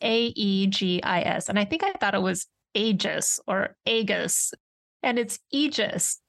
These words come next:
Aegis. <laughs> And so I, I don't know why I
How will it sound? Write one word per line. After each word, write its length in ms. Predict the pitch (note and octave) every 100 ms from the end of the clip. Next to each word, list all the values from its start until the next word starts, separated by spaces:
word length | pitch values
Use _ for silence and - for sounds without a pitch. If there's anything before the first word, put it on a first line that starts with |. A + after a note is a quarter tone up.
| _ _ -
Aegis. 960 | C4 C#4 C#4 C4+ A#3+ B3 F#3+ G3 -
<laughs> 60 | E4 - C#5 B4+ B4+ -
And 120 | F4
so 360 | E4+ - D4 C#4+ _ -
I, 220 | D4+ D4+
I 100 | -
don't 140 | E4 E4+
know 140 | C#4+
why 300 | A3+ G3+ G3+
I 300 | A3+ G#3+ -